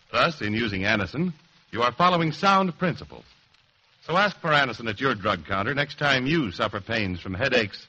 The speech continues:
neuritis, or neuralgia. Try these tablets on this guarantee.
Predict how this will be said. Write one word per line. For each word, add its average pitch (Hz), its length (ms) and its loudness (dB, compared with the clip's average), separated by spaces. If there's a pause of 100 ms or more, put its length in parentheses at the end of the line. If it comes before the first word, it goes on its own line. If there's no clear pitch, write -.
neuritis, 107 640 -2
or 101 140 -2
neuralgia. 104 460 0 (1120)
Try 202 260 2
these 147 240 -2
tablets 120 400 0
on 143 180 2
this 196 220 0
guarantee. 139 600 0